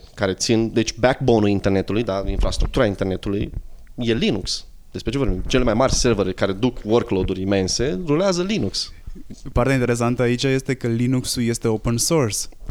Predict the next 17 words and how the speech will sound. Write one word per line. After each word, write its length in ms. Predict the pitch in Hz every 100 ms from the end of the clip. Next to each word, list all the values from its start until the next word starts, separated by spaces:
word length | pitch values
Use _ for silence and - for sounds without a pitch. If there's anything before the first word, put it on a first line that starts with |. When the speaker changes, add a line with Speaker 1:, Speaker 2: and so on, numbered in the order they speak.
| -
Speaker 1:
Da, 300 | - 226 123
dar 140 | - 113
în 120 | 117
același 300 | 113 143 127
timp, 200 | 135 131
uh, 220 | 113 117 110
faptul 220 | 123 143
că 60 |
e 40 | 131
open 180 | - 117
source 220 | 131 127
nu 60 |
înseamnă 240 | 147 165 147
că 100 | 117
nu 80 | 113
e 80 |
bun. 240 | 131 156